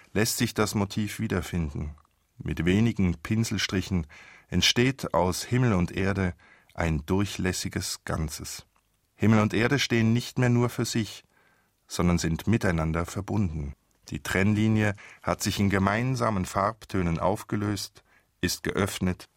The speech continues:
für die Ganzheit des Lebens. So widersprüchlich das auch klingen mag. Die Himmelfahrt Christi beschreibt, dass der Himmel ganz geerdet ist, weil Gott in Jesus ein menschliches Gesicht hat.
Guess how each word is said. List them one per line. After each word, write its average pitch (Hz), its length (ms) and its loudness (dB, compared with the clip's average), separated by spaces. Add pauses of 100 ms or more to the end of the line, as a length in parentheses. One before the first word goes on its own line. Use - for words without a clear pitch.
(140)
für - 140 -10
die 113 140 0
Ganzheit 87 800 -4
des - 160 -6
Lebens. - 500 -8 (640)
So - 180 0
widersprüchlich 147 680 0
das - 180 0
auch - 160 -4
klingen 82 340 0
mag. 67 320 -6 (640)
Die 85 80 0
Himmelfahrt 127 420 4
Christi 147 380 0
beschreibt, 117 640 0
dass 101 120 -2
der 101 120 2
Himmel 143 400 2
ganz 147 420 -2
geerdet 113 500 0
ist, 127 320 -4 (460)
weil 107 160 0
Gott - 340 -2
in 98 200 0
Jesus 107 400 0
ein 98 160 0
menschliches 95 560 -2
Gesicht - 420 -8
hat. - 260 -12